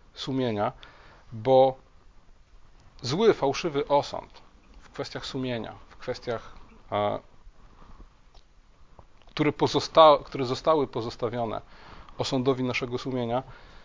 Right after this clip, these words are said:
bardzo często prowadzi do legalizmu w naszym pojmowaniu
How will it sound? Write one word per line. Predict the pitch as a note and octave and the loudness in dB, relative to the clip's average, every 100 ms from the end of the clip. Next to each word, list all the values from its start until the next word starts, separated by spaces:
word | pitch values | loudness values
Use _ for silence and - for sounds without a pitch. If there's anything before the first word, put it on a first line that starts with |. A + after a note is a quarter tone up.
| - - - | -20 -20 0
bardzo | C#3 C#3 | 2 2
często | C#3 D3+ - | -2 -4 -6
prowadzi | - C3 B2+ B2+ | -6 -4 -4 -2
do | C3 | -2
legalizmu | C3 B2 C3 C#3+ D3+ F3 - - - - - - - - - | 0 -2 -4 -4 -6 -8 -8 -18 -20 -20 -20 -20 -20 -20 -16
w | A2+ | -6
naszym | A#2+ C3 | -6 -6
pojmowaniu | - B2 A#2+ A#2 A#2+ A#2 | -6 -6 -2 -2 -2 -2